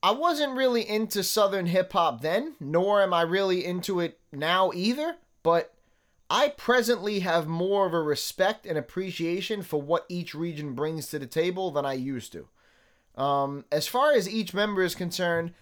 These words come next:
I never thought either of them were very good, and although Andre seemed to be the standout to me, he still always seemed to be extremely overrated, in my opinion.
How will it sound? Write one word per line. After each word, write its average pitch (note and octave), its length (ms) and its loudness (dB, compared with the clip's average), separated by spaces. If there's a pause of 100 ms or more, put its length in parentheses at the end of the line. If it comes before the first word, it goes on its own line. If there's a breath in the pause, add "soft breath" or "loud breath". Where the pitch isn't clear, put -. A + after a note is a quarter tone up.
(400 soft breath)
I G#3 100 2
never D4+ 320 2
thought A#3+ 380 2
either G#3+ 360 2
of F3+ 120 0
them G3 180 2
were E3+ 120 2
very E3 320 2
good, G3 460 0
and E3 460 0
although E3+ 400 4
Andre A#3 460 2
seemed A#3 540 -2
to A3+ 100 -2
be G3+ 180 -6
the F3 140 -4
standout A#3+ 720 0
to F3 120 -4
me, A3+ 360 -4 (440 soft breath)
he B3+ 200 0
still D#4 360 -2
always B3+ 460 0
seemed A#3+ 320 -2
to A3 100 -4
be G3+ 160 -4
extremely G#3 680 -2
overrated, E3 720 0
in B2+ 100 -8
my B2+ 200 -4
opinion. A2+ 480 -8